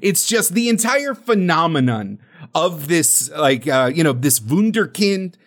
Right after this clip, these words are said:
who was plucked from obscurity,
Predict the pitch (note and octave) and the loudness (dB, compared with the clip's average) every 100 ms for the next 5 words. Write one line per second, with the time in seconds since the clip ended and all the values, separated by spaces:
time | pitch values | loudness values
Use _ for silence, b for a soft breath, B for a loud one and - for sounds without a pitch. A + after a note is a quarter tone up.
0 | b b C#3+ D3 C#3 B2+ C3+ B2+ A#2+ - | b b 0 0 0 -2 -2 0 -2 -4
1 | - A3 A3 - - F#3+ E3 D3+ D3+ C3+ | -2 -2 -2 -10 -6 0 2 0 -2 -4
2 | B2 - - A3 G#3+ G3+ G#3 G3 F3 | -2 -2 0 2 2 2 -2 -4 -8